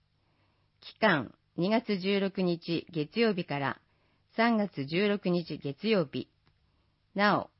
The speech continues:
土曜日、日曜日、祝日を除く。二月二十一日土曜日は開設。マイナンバーカードでご自宅から簡単に確定申告ができます。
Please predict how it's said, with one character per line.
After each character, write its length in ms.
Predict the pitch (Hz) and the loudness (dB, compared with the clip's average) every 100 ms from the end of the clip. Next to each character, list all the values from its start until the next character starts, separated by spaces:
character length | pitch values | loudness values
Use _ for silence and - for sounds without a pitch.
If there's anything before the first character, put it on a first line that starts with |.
| _ | _
土 180 | 165 175 | -4 -2
曜 260 | 202 233 196 | 2 0 0
日、 240 | 143 - - | -2 -4 -4
日 300 | 160 - 214 | -6 -2 0
曜 180 | 202 | 0
日、 260 | 139 131 - - | 0 -4 -6 -12
祝 260 | - 190 | -10 -6
日 280 | 196 185 185 | -6 -4 0
を 60 | 175 | 0
除 320 | 160 160 151 | 0 -4 -10
く。 220 | - - _ _ _ _ _ _ _ _ _ _ - | -10 -12 _ _ _ _ _ _ _ _ _ _ -4
二 100 | 175 | 0
月 240 | 240 240 233 | 2 2 2
二 180 | 240 | 2
十 160 | 185 156 | 2 -2
一 200 | 143 165 | -2 -2
日 280 | 170 170 147 | -2 -2 -2
土 160 | 151 | 0
曜 180 | 190 226 | 2 0
日 140 | 160 131 | 0 -2
は 180 | 107 - - | -4 -8 -10
開 180 | 143 170 | -6 -4
設。 420 | - 143 - 139 _ _ _ _ _ _ _ _ _ _ _ _ _ _ _ _ _ _ _ _ _ _ _ _ | -6 -10 -10 -14 _ _ _ _ _ _ _ _ _ _ _ _ _ _ _ _ _ _ _ _ _ _ _ _
マ 160 | 185 214 | 0 2
イ 80 | 240 | 4
ナ 160 | 240 | 2
ン 80 | 233 | 2
バ 200 | 226 226 | 2 2
ー 40 | - | 2
カ 180 | 214 | 2
ー 40 | 196 | 2
ド 120 | 160 | 0
で 260 | 143 - - - | 0 -2 -6 -6
ご 100 | 165 | -6
自 160 | 214 | -2
宅 280 | 214 233 - | -2 -2 -2
か 120 | 185 | -2
ら 160 | 175 165 | 0 0
簡 260 | - 214 214 | -2 -4 -2
単 200 | 208 208 | -2 -2
に 100 | 202 | -4
確 300 | 175 - - | -6 -6 -4
定 160 | 202 | -4
申 240 | - 214 196 | -2 -2 -2
告 240 | 156 147 | -4 -2
が 120 | 143 | -4
で 120 | 147 | -4
き 120 | 139 147 | -4 -4
ま 180 | |
す。 40 | 139 | -4